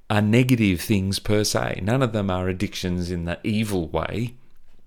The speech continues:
But all of them are likely to, once we understand those things, those things that we hold on so strongly to as v-, the things that we value, they're gonna shape the behaviours. They're going to shape the way we roll.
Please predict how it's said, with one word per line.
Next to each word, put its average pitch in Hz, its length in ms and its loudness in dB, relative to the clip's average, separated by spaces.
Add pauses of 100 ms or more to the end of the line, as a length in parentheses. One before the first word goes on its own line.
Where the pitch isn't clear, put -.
(520)
But 113 200 6
all 143 180 8
of 127 120 2
them 107 140 2
are 101 60 2
likely 107 500 4
to, 90 300 -2
once 107 260 0
we 98 120 2
understand 101 640 0
those 98 260 0
things, 117 360 0
those 98 180 2
things 107 260 -2
that - 140 -6
we 101 100 -4
hold 104 580 0
on 104 300 2
so 123 400 0
strongly 101 520 0
to - 480 -4 (520)
as 87 120 -2
v-, 82 200 -10 (120)
the 90 100 -6
things 104 260 0
that - 120 -4
we 90 120 -4
value, 107 440 -2 (360)
they're 160 80 -2
gonna 226 240 0
shape - 280 0 (360)
the 123 120 0
behaviours. 135 400 -2
They're 127 100 -2
going 151 160 0
to 147 60 -2
shape 131 380 -2 (180)
the 117 80 0
way 95 380 0 (100)
we 107 140 2
roll. 120 460 2